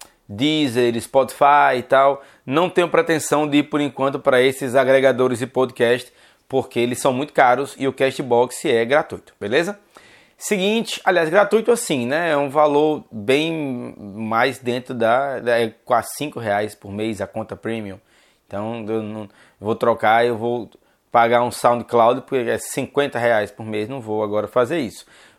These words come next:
Vou preferir investir em equipamentos. Então, é o seguinte, pessoal, é... apesar de eu não ter um ambiente, é, com a acústica mais adequada, esse foi o melhor ambiente que eu consegui adaptar. Eu estou na minha casa, tá? Estou no,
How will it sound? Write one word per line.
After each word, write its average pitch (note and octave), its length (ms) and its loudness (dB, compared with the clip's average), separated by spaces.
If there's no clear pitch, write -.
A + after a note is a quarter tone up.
Vou B2 100 -6
preferir C3 380 -2
investir C3 340 -4
em A#2+ 40 -2
equipamentos. A#2+ 580 -4
Então, D#3 200 0
é - 20 2
o G3+ 40 0
seguinte, F#3 360 -2
pessoal, A2+ 480 2
é... C#3 640 4
apesar D3 320 4
de D#3+ 100 4
eu - 20 4
não D#3+ 160 4
ter E3 180 4
um D#3+ 80 4
ambiente, C#3 960 0
é, G#2 400 -4
com - 180 -4
a A#2+ 60 2
acústica B2 540 -2
mais B2 360 2
adequada, C#3 760 2
esse B2+ 240 -2
foi C3+ 200 2
o - 20 0
melhor C3 260 2
ambiente B2 300 -2
que C3 60 -4
eu A#2 40 -6
consegui A2+ 400 -4
adaptar. B2+ 680 2
Eu A#2+ 100 -2
estou B2 560 0
na A#2+ 180 0
minha D3+ 220 -2
casa, A#2 480 0
tá? A2+ 140 -2
Estou A#2+ 220 -6
no, A2 180 -10